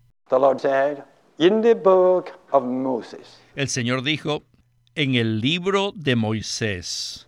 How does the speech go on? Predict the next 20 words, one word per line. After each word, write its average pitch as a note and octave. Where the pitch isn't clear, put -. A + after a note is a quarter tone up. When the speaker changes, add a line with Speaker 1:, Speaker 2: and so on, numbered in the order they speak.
Speaker 1:
When E3
God G3+
was E3+
speaking F3
in D#3+
the E3+
bush, E3+
Speaker 2:
Cuando C#3
Dios E3
habló D3+
en D3
la A#2
zarza. -
Speaker 1:
you B2+
have D3
to C3+
realize, C#3+
Speaker 2:
Deben F3+
darse F#3+
cuenta D#3+